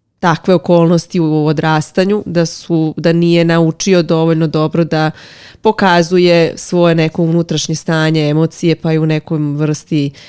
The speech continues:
e, stegnutosti, stresa, i onda se ispoljava. E, to sad kako se ispoljava, znači, to je jedna manifestacija tog našeg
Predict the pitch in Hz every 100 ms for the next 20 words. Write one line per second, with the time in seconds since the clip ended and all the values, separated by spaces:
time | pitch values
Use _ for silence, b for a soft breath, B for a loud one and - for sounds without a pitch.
0 | B B - 147 139 131 127 170 - 196
1 | 180 165 165 160 160 - 156 - 165 175
2 | - 185 170 b b b b _ 196 190
3 | 180 175 165 190 - 185 160 147 143 156
4 | - 170 175 - 190 196 170 165 - -
5 | 151 165 185 165 - - 165 175 170 156
6 | 165 - 160 165 - 196 202 190 185 190
7 | 190